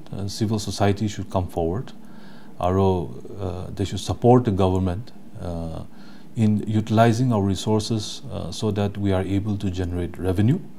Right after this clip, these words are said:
because, um, amagan, Naga Manugandu, we are so blessed that, uh, we don't have any income tax and, uh, wealth tax.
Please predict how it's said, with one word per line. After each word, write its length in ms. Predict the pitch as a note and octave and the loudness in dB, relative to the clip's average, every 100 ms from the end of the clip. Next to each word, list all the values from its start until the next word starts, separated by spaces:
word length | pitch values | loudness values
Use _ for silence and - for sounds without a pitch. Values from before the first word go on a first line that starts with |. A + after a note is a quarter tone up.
| - - - - - | -16 -14 -14 -14 -12
because, 480 | - - G#2+ G2+ F#2+ | -10 0 2 4 2
um, 640 | G2+ G2 F#2+ F2 D#2+ - A2 - - | 4 4 4 0 -4 -8 -12 -12 -4
amagan, 460 | G2 G2 G2 F#2+ - - - A#2 F#2 | -2 2 2 0 -4 -12 -14 -12 -10
Naga 240 | F#2+ F#2+ G2+ | 0 4 6
Manugandu, 580 | G2+ G2 F#2+ G2 G2 F#2 | 6 4 2 2 2 0
we 80 | |
are 80 | F#2 | 0
so 180 | - G2+ | 0 0
blessed 520 | F2+ A2 A2+ - - - - - - - - - | 6 6 6 2 -8 -14 -14 -14 -14 -14 -12 -4
that, 280 | G2 - G2+ | -2 -2 -2
uh, 120 | F2+ | 0
we 120 | F#2+ | 0
don't 180 | G#2 G2 | 2 2
have 200 | G2+ G2+ | 2 2
any 240 | G2+ G#2 | 2 2
income 320 | F#2+ F#2 F#2 | 0 -2 -2
tax 360 | F#2+ F#2+ - - | 0 -2 -2 -4
and, 240 | F#2 F2+ | -2 -2
uh, 180 | E2+ D#2+ | -4 -4
wealth 280 | D#2+ F2 E2 | -4 -4 -4
tax. 360 | E2+ - - | -6 -6 -10